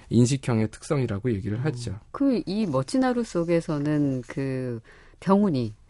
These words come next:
Speaker 1: 병훈이 당연히
Speaker 2: 병훈이가
Speaker 1: 인식형이죠.
Speaker 2: 인식형이겠네요.
Speaker 1: 예.
Speaker 2: 그리고 상대적으로 희수는
Speaker 1: 희수는 판단형이죠.
Speaker 2: 판단형이.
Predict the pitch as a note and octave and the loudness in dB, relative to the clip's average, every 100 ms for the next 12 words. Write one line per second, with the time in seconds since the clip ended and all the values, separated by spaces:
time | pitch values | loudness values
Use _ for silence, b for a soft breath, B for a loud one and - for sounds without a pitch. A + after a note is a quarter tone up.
0 | B B B - C#3 G3+ G3 F3+ E3 A3 | B B B -2 2 4 6 6 8 8
1 | A#3 A#3+ F3 C4+ - G#3 G#3+ G3 A3 F3 | 8 8 8 8 8 6 6 4 4 4
2 | C#3+ C3+ A#2+ A#2+ B2 B2 G#2+ G2+ F#3+ F3 | 4 0 -2 -4 2 4 4 2 0 0
3 | D#3+ D3+ D3 C#4 D4+ C#4 G#3+ D#3+ D3 - | 2 0 2 2 4 4 2 0 -2 -2
4 | D4 D4 A3+ F3 E3 C3+ C3 D#3+ C#3 D3 | 0 2 2 4 4 2 0 -2 0 2
5 | C#3+ C#3 C3+ C3+ B2+ G#2 F#2+ - F#3+ D#3 | 2 2 0 0 2 0 0 0 0 -2
6 | B2+ A#2+ A#2 | -2 -4 -6